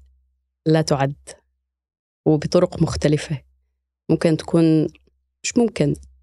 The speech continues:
مرقت بهاي التجربة، بتجربة قصف، دبابات،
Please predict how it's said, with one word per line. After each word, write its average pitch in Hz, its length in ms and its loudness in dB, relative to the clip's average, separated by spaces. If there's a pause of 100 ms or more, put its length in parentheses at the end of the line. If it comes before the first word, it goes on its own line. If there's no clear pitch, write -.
(400)
مرقت 165 440 0
بهاي 151 180 4
التجربة، 147 560 0 (520)
بتجربة 156 760 2 (100)
قصف، - 440 -4 (1080)
دبابات، 147 880 0